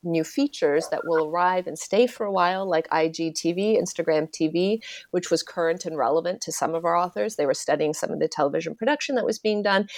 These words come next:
and that's since been dropped by Instagram. It didn't really take off in the way that they were hoping it would to compete with, um, other video platforms like TikTok. Um, and so, so some of our authors have had to figure out, "Okay, well, how do we,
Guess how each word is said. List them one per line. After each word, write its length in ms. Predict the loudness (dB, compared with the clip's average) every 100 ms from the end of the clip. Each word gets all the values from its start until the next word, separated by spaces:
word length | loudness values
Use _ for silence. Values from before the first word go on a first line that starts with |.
| -14 -6
and 80 | 0
that's 200 | 2 0
since 300 | -2 0 0
been 200 | 0 -2
dropped 380 | 2 2 0 -2
by 180 | 0 0
Instagram. 480 | 0 0 2 2 2
It 80 |
didn't 200 | 0 -2
really 320 | 0 0 0 -2
take 260 | -4 -2
off 260 | 2 2 0
in 100 | -4
the 80 | 0
way 360 | 2 2 0 -4 -16
that 120 | -8 0
they 100 | 0
were 100 | 0
hoping 400 | -4 -2 0 0
it 120 | 0
would 340 | 2 0 0
to 120 | -8
compete 480 | -6 -6 -2 0 0 4
with, 300 | 2 2 -6 -2
um, 260 | 0 -2 -2
other 220 | 0 0
video 300 | 0 2 0
platforms 600 | 0 -2 -2 0 -2 0
like 160 | -4 -4
TikTok. 480 | -8 2 4 4 -2 -16 -16 -6
Um, 280 | 2 2 2 -2
and 140 | -4
so, 460 | -4 0 2 2 0
so 180 | -4 -4
some 240 | 0 0
of 100 | 2
our 100 | 4
authors 300 | 4 2 -2
have 100 | 0
had 140 | -2 -2
to 80 | -2
figure 300 | -2 0 0
out, 120 | 0
"Okay, 240 | -2 -4
well, 160 | 0 0
how 200 | 2 0
do 100 | 2
we, 380 | 2 0 -2